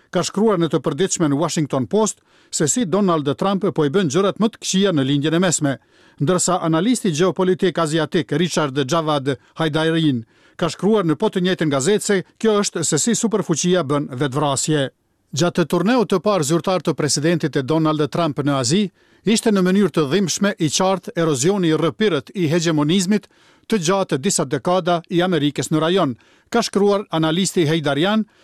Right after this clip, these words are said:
dhe ka shtuar se në një kthesë surreale të ngjarjeve, regjimi komunist në Kinë tash ka dalur si mbrojtës i papritur i globalizimit dhe diplomacisë multilaterale. Ekspertët pajtohen në masë të madhe për një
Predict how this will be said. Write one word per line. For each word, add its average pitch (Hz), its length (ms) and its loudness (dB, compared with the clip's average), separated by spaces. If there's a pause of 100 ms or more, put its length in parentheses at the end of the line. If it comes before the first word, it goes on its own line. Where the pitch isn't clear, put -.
(140)
dhe 165 120 0
ka 202 140 -2
shtuar 214 400 0
se 202 280 0
në 156 180 0
një 180 120 2
kthesë 196 400 0
surreale 202 500 2
të 147 140 -2
ngjarjeve, 208 520 0 (400)
regjimi 160 420 2
komunist 202 500 0
në 151 80 2
Kinë 208 320 0 (260)
tash 226 220 -2
ka 202 80 0
dalur 196 340 0
si 160 140 0
mbrojtës 170 420 0
i 156 60 0
papritur 190 500 0
i 160 60 2
globalizimit 180 720 0
dhe 135 100 0
diplomacisë 156 800 -2
multilaterale. 147 1000 0 (720)
Ekspertët 196 560 0
pajtohen 185 400 2
në 170 80 2
masë 175 220 0
të 165 100 2
madhe 185 240 2
për 175 160 -2
një 180 100 2